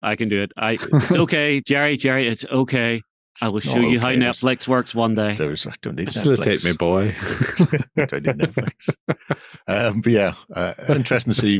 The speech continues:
Speaker 3: where they go as
Speaker 1: Yes,
Speaker 3: well.
Speaker 1: B B C One and Two.
Speaker 3: And,
Speaker 2: Yeah.
Speaker 3: uh, as long as I, we've got R T, I'm fine. Get that.
Speaker 2: <laughs>
Speaker 3: If they show anything that's
Speaker 2: Yeah.
Speaker 3: worth watching.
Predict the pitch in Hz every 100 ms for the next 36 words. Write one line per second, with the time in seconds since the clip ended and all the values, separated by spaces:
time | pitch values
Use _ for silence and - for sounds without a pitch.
0 | - 98 92 87 - 87 87 80 80 120
1 | 87 113 107 120 113 120 156 160 - _
2 | _ 82 76 78 113 82 78 80 82 -
3 | _ - 113 98 104 - - - - 95
4 | - 85 85 - 67 67 - - 67 -
5 | _ - - 143 139 135 165 147 180 139
6 | 180 - - 196 - - - - - -
7 | - - 98 - 69 69 - 65 127 62
8 | 117 64 - -